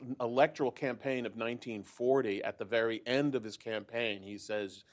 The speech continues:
"I am not, there will be no American boys sent to fight in foreign wars," period. Nineteen forty, you know, uh, election time, nineteen forty. Um, and that's where we are now, and yet we saw how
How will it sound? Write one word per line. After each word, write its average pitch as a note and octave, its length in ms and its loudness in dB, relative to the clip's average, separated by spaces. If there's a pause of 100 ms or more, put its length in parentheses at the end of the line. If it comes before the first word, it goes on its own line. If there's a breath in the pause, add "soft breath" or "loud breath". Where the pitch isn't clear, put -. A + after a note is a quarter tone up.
(160 soft breath)
"I A#2 140 -2
am G#2+ 200 -4
not, B2 420 -2
there A#2 100 0
will G#2+ 140 0
be A2 100 -4
no C3+ 280 8
American A#2+ 440 2
boys A2+ 320 2
sent A#2 240 0
to G#2 80 -10
fight A2 320 2
in G2+ 100 -14
foreign G#2 360 -6
wars," G#2 300 -2 (100)
period. C3+ 360 0
Nineteen D3 320 -4
forty, C#3 380 -6
you A2+ 60 -6
know, - 1080 -18
uh, G2+ 40 -6 (220)
election B2+ 540 2
time, A2 240 -8
nineteen A2 380 -8
forty. C#3+ 340 -6 (640)
Um, A2+ 580 2 (400)
and C3+ 100 4
that's D#3 220 6
where D#3+ 120 4
we C#3+ 120 4
are E3 220 4
now, A2 240 2
and B2+ 120 2
yet C3+ 260 6
we C3 180 0
saw C#3+ 500 6
how A#2+ 320 4